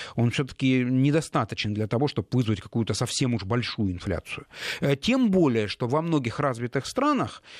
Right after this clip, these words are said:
это касается и С Ш А, и в какой-то степени еврозоны,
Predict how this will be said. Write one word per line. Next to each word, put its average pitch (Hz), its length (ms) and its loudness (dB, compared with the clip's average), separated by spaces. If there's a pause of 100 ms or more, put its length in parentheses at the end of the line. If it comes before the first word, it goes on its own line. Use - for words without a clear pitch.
(120)
это - 180 -6
касается 123 580 -2
и 113 40 -2
С 120 140 -4
Ш 151 200 0
А, 208 340 4
и 113 260 -8
в - 100 -16
какой-то 113 360 -4
степени 113 420 -2
еврозоны, 185 800 2